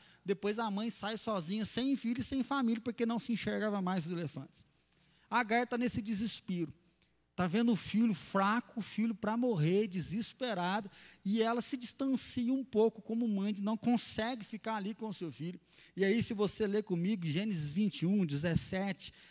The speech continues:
ao vinte, ele diz assim,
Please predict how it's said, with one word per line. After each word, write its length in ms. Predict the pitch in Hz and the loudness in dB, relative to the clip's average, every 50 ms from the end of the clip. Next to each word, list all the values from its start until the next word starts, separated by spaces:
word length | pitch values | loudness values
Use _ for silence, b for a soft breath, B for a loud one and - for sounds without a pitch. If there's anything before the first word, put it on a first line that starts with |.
| B B | B B
ao 280 | - 190 202 190 165 135 | 2 4 6 6 4 4
vinte, 520 | 117 156 233 254 247 - - - 226 - - _ _ _ _ _ _ _ _ _ _ _ - - | 6 6 6 6 6 4 2 -4 -4 -6 -8 _ _ _ _ _ _ _ _ _ _ _ -4 0
ele 200 | 151 170 175 160 | 0 2 2 2
diz 220 | 143 190 180 160 | 2 0 0 0
assim, 400 | 156 - - - 170 170 151 | -2 -4 -4 -4 -4 -4 -6